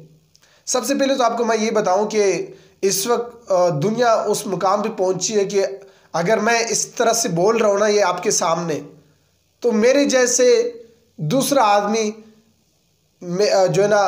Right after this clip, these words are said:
आराम से बना सकते हैं, इतनी जो है ना टेक्नोलॉजी ऊपर पहुंच चुकी है। तो बाबर आजम की फेक तस्वीर या फेक बाबर आजम की वीडियो बनाना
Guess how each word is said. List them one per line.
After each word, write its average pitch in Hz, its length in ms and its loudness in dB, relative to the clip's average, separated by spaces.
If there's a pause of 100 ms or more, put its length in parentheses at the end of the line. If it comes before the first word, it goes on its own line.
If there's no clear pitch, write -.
(220)
आराम 202 360 2
से - 200 -2
बना 185 300 2
सकते 202 360 -2
हैं, 190 140 -4 (400)
इतनी 262 360 -4
जो 226 100 0
है 214 80 2
ना 214 100 2
टेक्नोलॉजी 185 580 -2
ऊपर 170 340 -2
पहुंच 147 340 -6
चुकी 143 200 -12
है। 123 120 -14 (920)
तो 185 220 2
बाबर 175 380 0
आजम 226 300 2
की 233 200 -4 (580)
फेक 226 420 0
तस्वीर 208 540 -4 (500)
या 180 120 0
फेक 233 520 0
बाबर 190 240 2
आजम 185 320 0
की 208 140 -4
वीडियो 190 340 0
बनाना 196 380 2